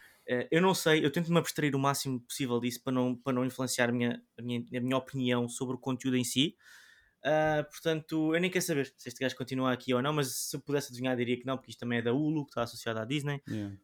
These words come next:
Speaker 1: Portanto, hum, diria que eles querem afastar um bocado
Speaker 2: Yeah, não
Speaker 1: também
Speaker 2: tá, não
Speaker 1: dessas
Speaker 2: tá.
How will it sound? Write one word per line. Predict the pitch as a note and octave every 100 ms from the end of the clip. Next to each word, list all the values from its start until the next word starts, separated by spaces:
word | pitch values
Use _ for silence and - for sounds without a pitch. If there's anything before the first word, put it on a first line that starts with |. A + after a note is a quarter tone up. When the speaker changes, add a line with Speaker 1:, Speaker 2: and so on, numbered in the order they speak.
| _
Speaker 1:
Portanto, | - B2 A2+ A#2 B2 A#2+ A2+ A2+ A2
hum, | A2 G#2+ G#2 - _ -
diria | A#2+ A#2+ A#2+
que |
eles | A#2+ -
querem | B2 A#2
afastar | A2+ B2 A2+
um | G#2+
bocado | - G#2+ G2+ G2+ G2 A2+
Speaker 2:
Yeah, | G#2+ G2+
não | G#2+
Speaker 1:
também | G#2
Speaker 2:
tá, | G#2
não | G2
Speaker 1:
dessas | G2+ F#2+
Speaker 2:
tá. | G2